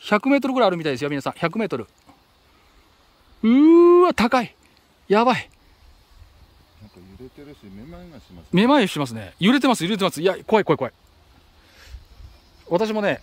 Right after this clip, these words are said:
Speaker 1: あの、あんまり高-、高いところ、に-、あの、苦手なんですよ、実は。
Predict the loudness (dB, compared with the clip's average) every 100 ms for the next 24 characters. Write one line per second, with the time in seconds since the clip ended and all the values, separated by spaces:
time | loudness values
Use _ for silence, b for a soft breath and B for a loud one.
0 | -4 -2 0 0 -2 -4 -6 -6 -2 -4
1 | -4 -4 -2 -2 -4 -4 -6 -6 -6 -6
2 | -4 -4 -4 -4 -6 -12 -12 -16